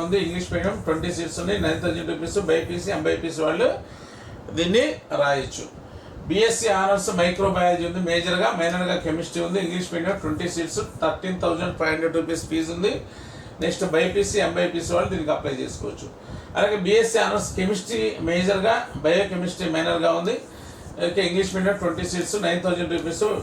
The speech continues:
బైపీసీ వాళ్ళు, ఎంవైపీసీ వాళ్ళు అప్లై చేసుకోవచ్చు. అలాగే బీఎస్సీ ఆనర్స్ ఆర్గానిక్ కెమిస్ట్రీ మేజర్గా, అలాగే కంప్యూటర్ అప్లికేషన్ మైనర్గా ఉంది. దీనికి కూడా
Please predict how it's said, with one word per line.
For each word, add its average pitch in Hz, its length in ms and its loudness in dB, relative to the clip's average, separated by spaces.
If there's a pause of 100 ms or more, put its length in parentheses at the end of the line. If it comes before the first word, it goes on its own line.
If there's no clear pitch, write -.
బైపీసీ 175 440 2
వాళ్ళు, 185 160 2 (100)
ఎంవైపీసీ 165 460 0
వాళ్ళు 190 180 4
అప్లై 147 260 -2
చేసుకోవచ్చు. - 440 -8 (580)
అలాగే 214 280 4
బీఎస్సీ 214 360 4 (100)
ఆనర్స్ 202 280 0 (220)
ఆర్గానిక్ 196 500 2
కెమిస్ట్రీ 190 400 0 (260)
మేజర్గా, 190 400 4 (220)
అలాగే 175 240 2 (100)
కంప్యూటర్ 180 380 2
అప్లికేషన్ 160 500 -4
మైనర్గా 160 440 2
ఉంది. 185 180 -2 (720)
దీనికి 202 280 2
కూడా 208 160 6